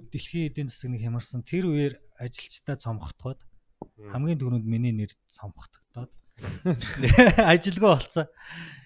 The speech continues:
Тэгээд ажилгүй яг ингээ хүн ажилгүй ингээ тоол ундаа олж идэхин тулд ажилгүй болоод ирэнгүүт хүн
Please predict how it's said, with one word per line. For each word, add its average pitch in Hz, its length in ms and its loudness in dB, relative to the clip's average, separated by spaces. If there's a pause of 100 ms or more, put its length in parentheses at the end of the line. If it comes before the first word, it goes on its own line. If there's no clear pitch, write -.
(240)
Тэгээд 208 320 0
ажилгүй 165 460 2
яг 208 160 8
ингээ 190 220 4
хүн 170 400 -2
ажилгүй 165 500 -6
ингээ 135 160 -4
тоол 175 340 -4 (200)
ундаа 139 400 -6
олж - 160 -18
идэхин 127 240 -10
тулд 120 180 -12
ажилгүй 135 460 -8
болоод 120 240 -6
ирэнгүүт 110 240 -10
хүн - 180 -10